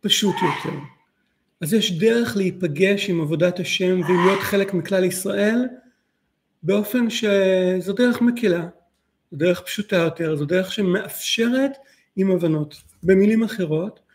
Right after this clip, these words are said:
כשהתביעה הרוחנית של קהילה, של חברה, של ציבור, היא תביעה מאוד מאוד מאוד גדולה, היא תזרוק הרבה שוליים החוצה, היא תגרום להרבה אנשים לא להיות שם בפנים.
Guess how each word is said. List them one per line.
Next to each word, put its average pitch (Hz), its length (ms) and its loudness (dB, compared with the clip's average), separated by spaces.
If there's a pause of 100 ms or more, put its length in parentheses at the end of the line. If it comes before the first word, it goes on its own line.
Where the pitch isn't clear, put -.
(300)
כשהתביעה 214 680 0
הרוחנית 202 840 0 (640)
של - 260 -10
קהילה, 196 640 0 (640)
של 180 340 0
חברה, 185 680 0
של 202 180 -4
ציבור, 202 500 -2
היא 233 220 -6
תביעה 196 300 0
מאוד 226 280 0
מאוד 233 180 2
מאוד 214 240 2
גדולה, 214 440 2 (680)
היא - 100 -14
תזרוק 175 480 0
הרבה 190 240 0 (160)
שוליים 214 400 2
החוצה, 240 440 -2 (260)
היא 180 140 -6
תגרום 190 360 2
להרבה 226 380 0
אנשים 220 380 0
לא 214 100 4
להיות 220 220 2
שם 214 180 -2
בפנים. 170 460 -2